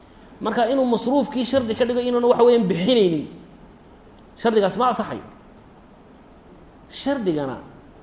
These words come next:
inaan soo sheegnay in kala garan maayo, ee,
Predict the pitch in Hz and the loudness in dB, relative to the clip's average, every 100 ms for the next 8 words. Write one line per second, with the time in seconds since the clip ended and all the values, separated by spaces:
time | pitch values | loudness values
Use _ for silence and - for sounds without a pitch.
0 | - - - - - - - - - - | -20 -20 -20 -20 -20 -20 -20 -20 -20 -20
1 | - - 202 202 180 214 196 196 196 196 | -20 -12 -6 -4 -4 -4 -6 -6 -6 -6
2 | 190 190 196 190 190 170 180 175 | -4 -4 -4 -2 -2 -2 -4 -4